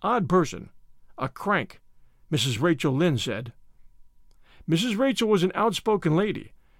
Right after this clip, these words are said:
as those of you who may have already made her acquaintance will remember. Mister Harrison was certainly different from other people, and that is the essential characteristic of a crank, as everybody knows. In the first place,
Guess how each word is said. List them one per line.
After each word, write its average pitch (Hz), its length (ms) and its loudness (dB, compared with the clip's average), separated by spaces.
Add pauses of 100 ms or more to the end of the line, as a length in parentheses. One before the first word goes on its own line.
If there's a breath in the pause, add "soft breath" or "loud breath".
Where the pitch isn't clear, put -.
(100)
as 120 100 -2
those 175 240 4
of 180 60 0
you 196 100 6
who 180 140 8
may 185 100 4
have 160 140 4
already 208 320 2
made 180 180 6
her 147 100 4
acquaintance 143 540 -2
will 143 100 -4
remember. 156 600 0 (960)
Mister 202 300 4
Harrison 165 440 4
was 147 140 0
certainly 214 400 0
different 160 340 2
from 151 140 -4
other 180 200 2
people, 127 520 0 (480)
and 117 100 -6
that 170 160 2
is 165 100 2
the 233 80 2
essential 220 380 0
characteristic 180 680 0
of 139 100 0
a 139 80 -2
crank, 185 420 -4 (400)
as 254 160 0
everybody 127 400 4
knows. 127 440 -4 (1700)
In 160 100 -2
the 156 80 2
first - 280 -2
place, 135 340 -2